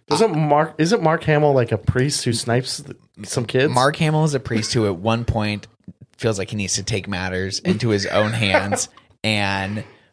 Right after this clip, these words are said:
Speaker 2: puts the leader of these damned children in the middle of his crosshairs. And then the rest of the gang runs, you know, they pull up on him, and pretty soon the barrel of this gun's in his mouth and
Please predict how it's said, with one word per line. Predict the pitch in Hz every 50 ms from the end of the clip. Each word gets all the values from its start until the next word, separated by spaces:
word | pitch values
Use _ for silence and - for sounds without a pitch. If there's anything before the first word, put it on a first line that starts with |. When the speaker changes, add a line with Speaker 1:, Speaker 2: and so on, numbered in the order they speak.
| _ _ _ _ _ _ _ _ _ _ _ _ -
Speaker 2:
puts | - 151 151 156 -
the | - - 123
leader | 113 113 113 113 107 104 98 98 101 - _ -
of | - 107 98
these | 101 104 101 101 101
damned | - 107 101 104 104 98 - -
children | - - 113 98 92 92 98 95 95
in | 98 98
the | 98
middle | 98 101 95 90
of | 95 95
his | 90 85 -
crosshairs. | - - - - - - 101 87 76 85 98 - - - _ _ _ _ _ -
And | - 98 110 110
then | 110 107 104 101 101 101 101 95 -
the | 117 113
rest | 107 110 107 101 -
of | 107
the | 101 98
gang | 92 101 92 92 92 92 95 98 - -
runs, | - 101 101 98 92 - -
you | 107 107 98
know, | 87 85 82 110 117 92
they | 98 104
pull | 104 - 117 104
up | 95 92 -
on | 90 90 92
him, | 85 90 95 104 107 - _ -
and | 104 104 95 87 82 80 85 87 92 101 - _ _ _ - _ _ _ _ _ _ _ _ _ - 64 76 - -
pretty | - 123 104 92
soon | - 110 98 98 98 90 -
the | 90 104
barrel | 95 101 98 92 92 92
of | 92 92 90
this | 95 95 -
gun's | - 90 90 90 92 90 - - - - - - _ _ _ _ _ _ _ _ -
in | 107 104
his | 92 85 87
mouth | 87 64 65 80 - -
and | 71 73 87 113 117 -